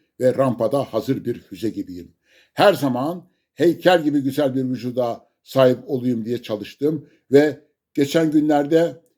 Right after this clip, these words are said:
bir mağazaya girdim, bir eşofman altı deniyordum. Gayri ihtiyari bir şey elimi uzattım.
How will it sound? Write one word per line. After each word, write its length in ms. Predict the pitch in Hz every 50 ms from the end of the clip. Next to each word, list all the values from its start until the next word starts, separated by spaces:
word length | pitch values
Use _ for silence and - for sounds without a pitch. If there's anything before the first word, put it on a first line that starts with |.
| _ _ _ _ _ _ _ _ _ _ _ - _ _ -
bir 120 | 151 156
mağazaya 480 | 131 120 143 165 165 151 - 156 156 147
girdim, 520 | 127 135 143 131 127 156 175 170 143 120
bir 160 | 139 151 - -
eşofman 480 | - - 131 - 147 135 135 - 165 147
altı 300 | 135 127 110 - 120 104
deniyordum. 560 | 131 127 131 139 139 135 131 131 170 151 131
Gayri 320 | 147 156 151 143 143 156 143
ihtiyari 540 | - _ - 131 127 123 127 139 139 123
bir 60 | 143 131
şey 220 | - - 135 147
elimi 280 | 156 160 139 147 151 156
uzattım. 520 | 156 135 143 139 131 135 - 180 147